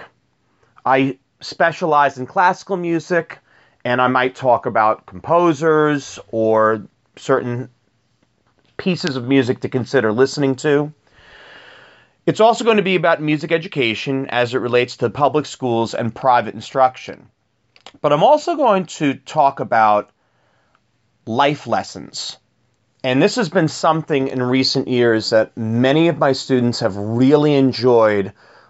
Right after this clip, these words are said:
about my teaching in both a private setting and in classrooms. And I've gotten so much feedback from students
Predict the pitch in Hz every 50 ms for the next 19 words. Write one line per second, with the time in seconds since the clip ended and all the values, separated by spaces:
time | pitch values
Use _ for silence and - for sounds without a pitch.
0 | _ _ - 120 98 117 117 117 113 113 113 113 - _ _ _ _ _ _ _
1 | _ _ _ _ 123 113 120 120 120 117 - - - 151 135 - 147 143 131 127
2 | 127 131 127 - _ - 123 117 117 113 110 110 110 101 104 131 127 - - -
3 | - - - 151 143 147 151 151 - - - 143 135 131 131 123 113 110 107 104
4 | - - - 123 113 113 113 - - - 107 87 85 98 104 117 117 123 123 113
5 | 131 143 143 107 127 123 123 127 131 131 143 - - - - - - 214 226 233
6 | 233 220 202 - - - - - 190 190 190 156 - 131 120 110 107 101 - -
7 | - - _ - - - - - _ _ - 131 127 - - - 147 139 135 104
8 | 120 117 113 - - - - -